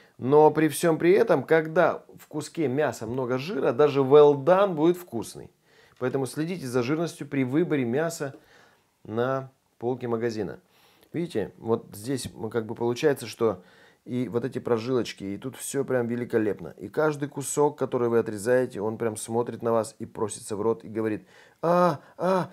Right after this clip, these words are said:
съешь меня, хозяин, съешь меня". Блин, да вообще супер пожарили стейк. Вот эта часть, чак ролл,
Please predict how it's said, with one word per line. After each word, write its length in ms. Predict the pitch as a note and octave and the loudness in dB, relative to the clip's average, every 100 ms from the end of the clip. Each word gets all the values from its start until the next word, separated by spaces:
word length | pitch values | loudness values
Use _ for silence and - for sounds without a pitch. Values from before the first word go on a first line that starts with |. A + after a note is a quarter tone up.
| - | -10
съешь 520 | - F3 F3+ F3 - | -8 -2 2 2 0
меня, 180 | E3 D3+ | -4 -4
хозяин, 440 | E3 D#3 E3+ D3 | -4 -2 0 0
съешь 460 | C#3+ - F3+ F3+ F3+ | -4 -4 0 0 -2
меня". 300 | D3 B2 - _ _ _ _ _ _ _ _ _ - | -8 -10 -12 _ _ _ _ _ _ _ _ _ -10
Блин, 240 | - C3 | -4 -2
да 80 | G2+ | -2
вообще 220 | A2 - | -4 -6
супер 280 | - - A#2+ | -10 -10 -8
пожарили 380 | - F#2 F#2 E2 | -6 -4 -4 -4
стейк. 320 | - - - - - | -8 -12 -14 -14 -8
Вот 100 | A2+ | -6
эта 160 | A#2 | -6
часть, 420 | A2 F3 F#3 - _ _ _ | -2 -2 -2 -8 _ _ _
чак 280 | - B2 G#2+ | -2 0 2
ролл, 320 | A#2+ G2+ D#2+ | 4 4 2